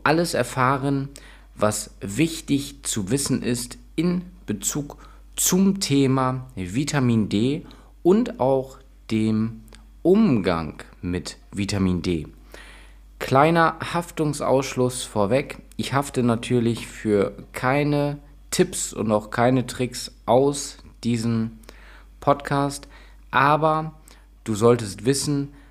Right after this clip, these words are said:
meine Informationen stammen natürlich immer aus gesicherten Quellen. Das heißt, ich will hier nichts, äh, propagieren, was fachlich komplett falsch ist. Natürlich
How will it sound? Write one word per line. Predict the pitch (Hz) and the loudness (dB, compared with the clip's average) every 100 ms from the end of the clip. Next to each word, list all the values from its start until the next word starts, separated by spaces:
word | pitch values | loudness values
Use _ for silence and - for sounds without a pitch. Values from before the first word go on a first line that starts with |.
| - | -8
meine | 92 95 127 165 156 | -2 4 4 4 2
Informationen | 139 143 147 127 120 - 120 117 | 0 -2 0 0 0 -2 -2 -2
stammen | - 127 139 | 0 0 2
natürlich | 127 120 123 120 | 0 -2 -6 -4
immer | 117 107 | -2 -2
aus | - 107 - - - - - | -2 -4 -4 -12 -20 -20 -8
gesicherten | 101 98 95 135 - 139 - 110 101 | -2 0 0 -2 0 -2 -2 -2 -2
Quellen. | - - 110 139 147 139 | -2 2 4 4 2 0
Das | 104 - | -2 0
heißt, | 110 113 113 - | 2 2 0 -10
ich | - 110 - - - - | -8 -8 -10 -20 -20 -20
will | - 110 | -4 -4
hier | 107 110 | 0 2
nichts, | 104 131 - - - | 2 0 -2 -6 -4
äh, | 101 | -6
propagieren, | - - 113 113 101 95 113 135 127 127 127 - - - - - - | -8 -8 -4 -2 -2 -2 0 2 2 0 -2 -10 -20 -20 -20 -20 -4
was | 107 104 - - 101 | 0 0 -2 -10 -12
fachlich | - 127 120 - 117 113 - | -2 0 0 -2 -4 -4 -8
komplett | - 113 110 101 - | -4 -2 -2 -2 -6
falsch | - 117 131 131 | 0 4 4 0
ist. | 147 143 - - - - - - | -6 -6 -10 -16 -20 -20 -12 -8
Natürlich | 107 - 165 156 | -4 -2 0 -2